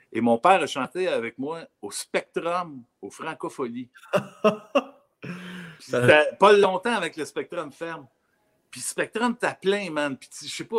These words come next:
Speaker 1: euh, si tu, tu, il y avait une énergie, là, incroyable. Mesdames et messieurs, Gildor Roy Senior. Ah, là, le monde capote. Il monte sur stage et là, je vois qu'il,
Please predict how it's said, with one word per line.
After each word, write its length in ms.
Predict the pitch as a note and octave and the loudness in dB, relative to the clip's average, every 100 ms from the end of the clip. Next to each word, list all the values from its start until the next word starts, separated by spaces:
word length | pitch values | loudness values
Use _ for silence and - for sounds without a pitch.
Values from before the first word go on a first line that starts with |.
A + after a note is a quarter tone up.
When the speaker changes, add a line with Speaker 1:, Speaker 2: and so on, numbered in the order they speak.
| D#3+ | -2
Speaker 1:
euh, 80 | C#3+ | -4
si 260 | - - | -6 -8
tu, 120 | - - | -8 -6
tu, 200 | - D#3 | -6 -6
il 40 | D3 | -2
y 40 | |
avait 200 | C3 D#3 | 0 0
une 100 | D#3+ | 0
énergie, 440 | E3+ E3+ C3 C#3+ A3 | -2 -2 -4 -4 -2
là, 160 | F3 | 0
incroyable. 440 | E3 C3+ D3 D3+ D#3 | -2 -2 0 0 0
Mesdames 240 | G3 G3 F3+ | -2 -2 -2
et 40 | |
messieurs, 480 | F3 D3 - D#3 D3 _ _ _ - | -4 -6 -4 -4 -4 _ _ _ -2
Gildor 520 | D#3 D#3 C#3+ C3+ B2+ | 0 6 8 8 8
Roy 180 | B2 B2+ | 2 0
Senior. 400 | - A2+ A2+ A#2 - | 0 -4 -4 -6 -4
Ah, 400 | - - - - | -2 -2 -2 -2
là, 240 | G#3 G3 F3 | -2 -2 -2
le 80 | E3+ | -4
monde 220 | F#3+ F#3 | -6 -4
capote. 420 | D#3 - E3 F#3+ _ _ | -6 -2 -2 -4 _ _
Il 120 | G#2+ | -10
monte 200 | A#2 D#3 | -8 -8
sur 120 | - | -12
stage 320 | - D#3+ E3+ - | -6 -6 -6 -8
et 80 | A2+ | -4
là, 140 | D3+ | -4
je 160 | C3+ G#2+ | -6 -4
vois 160 | D#3 | -4
qu'il, 180 | D#3+ A#2+ | -4 -10